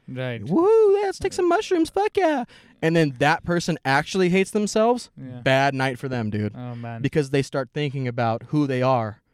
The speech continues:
Speaker 1: Yeah.
Speaker 2: and they're not happy with it, and they didn't have intentions to think about how much they hate themselves.
Speaker 1: Right.
Speaker 2: With, with the tools to fix it, they're just trying to party.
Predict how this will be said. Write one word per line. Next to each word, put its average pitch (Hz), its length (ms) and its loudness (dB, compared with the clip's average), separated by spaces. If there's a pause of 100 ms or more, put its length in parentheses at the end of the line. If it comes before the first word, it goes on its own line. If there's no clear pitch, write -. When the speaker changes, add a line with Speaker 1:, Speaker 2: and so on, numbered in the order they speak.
(160)
Speaker 1:
Yeah. 127 320 -14
Speaker 2:
and 117 300 0
they're 135 120 2
not 127 180 -2
happy 135 340 -2
with 117 200 -6
it, 107 240 -8
and 120 200 -4
they 131 100 0
didn't 127 200 -4
have 143 180 0
intentions 123 580 -4
to 120 80 -6
think 156 260 -4
about 113 340 -2 (220)
how 127 140 -2
much 120 220 0
they 120 100 0
hate 117 160 -4
themselves. 117 640 -8
Speaker 1:
Right. 117 160 -16 (260)
Speaker 2:
With, - 220 -6 (340)
with 135 240 -2 (420)
the 139 120 -12
tools 151 280 -2
to 147 80 -6
fix - 300 -2
it, 117 160 -4 (400)
they're 135 80 -4
just 127 140 -2
trying 143 120 0
to 117 60 -2
party. 107 460 -2